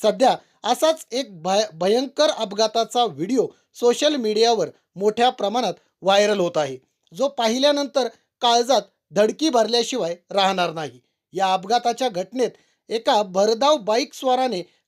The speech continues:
कशा प्रकारे स्कॉर्पिओला धडक दिली आणि यानंतर असे काही घडले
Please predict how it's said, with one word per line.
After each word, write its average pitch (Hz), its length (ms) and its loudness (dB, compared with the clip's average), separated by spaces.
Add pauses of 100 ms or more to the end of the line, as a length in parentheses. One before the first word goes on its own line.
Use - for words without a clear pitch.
कशा 240 260 0
प्रकारे 247 520 2
स्कॉर्पिओला 240 800 0
धडक 196 320 2
दिली 226 300 -4 (260)
आणि 233 260 -4
यानंतर 262 560 0 (280)
असे 277 300 0
काही 320 280 4
घडले 240 360 0